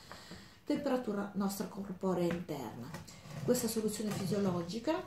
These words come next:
è pronta e la si versa all'interno della lota e andiamo a procedere al lavaggio nasale. Si fu-, funziona in questo modo: si appoggia questo beccuccio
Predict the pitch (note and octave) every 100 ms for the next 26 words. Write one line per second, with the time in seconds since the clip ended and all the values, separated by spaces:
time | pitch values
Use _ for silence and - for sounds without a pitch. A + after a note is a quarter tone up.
0 | - - - F3 E3+ F3+ D#4 - A3+ A3
1 | A3 A3+ G3+ F3+ - - G#3+ G3+ F#3 E3+
2 | F3+ F3 F3 G3 E3 D3+ D#3 B3+ F4+ -
3 | - - - _ - - - - - -
4 | - - C#4 E4 C4 F#3+ G3 E4+ - -
5 | A3+ A#3+ B3+ - B3 B3+ F#3 F#3+ F#3 F3+
6 | D#3+ - D#3 F3 - - B3 - D#3 -
7 | D#4 C4 G#3+ G3 G3 - F3+ D#3+ D#3+ E3+
8 | E3+ - A3+ A3+ - B3 F#3+ F#3 F3+ G3+
9 | - F#3+ F3+ G3 A3 - G#3 F3+ - -
10 | B3 E4